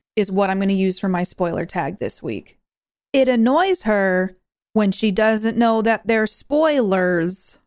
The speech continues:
See what I'm saying? There's too many similar ones on here. So, spoilers are dead ahead. Be aware of that as we dive into Big Trouble in Little China. I have absolutely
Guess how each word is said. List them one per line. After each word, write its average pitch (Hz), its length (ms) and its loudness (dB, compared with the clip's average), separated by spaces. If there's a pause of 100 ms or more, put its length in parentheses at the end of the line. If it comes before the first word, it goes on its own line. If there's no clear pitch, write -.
(720)
See - 120 -6
what 466 120 0
I'm 453 80 -2
saying? 415 260 -6
There's 392 140 -6
too 466 260 -8
many 370 180 0 (120)
similar 185 520 -2
ones 165 340 -4
on 165 180 -2
here. 170 340 -2 (340)
So, 262 540 0
spoilers 240 540 0
are 220 80 2
dead 208 220 0
ahead. 190 380 0
Be 240 140 2
aware 220 320 2
of 196 120 -4
that 196 320 0
as - 220 -4
we 220 120 0
dive 226 400 -2
into 285 800 0 (240)
Big 311 240 0
Trouble 311 500 -2 (220)
in 277 180 2
Little 226 220 2
China. 233 640 -4 (640)
I 233 220 0
have 208 500 -2 (120)
absolutely 285 1080 -2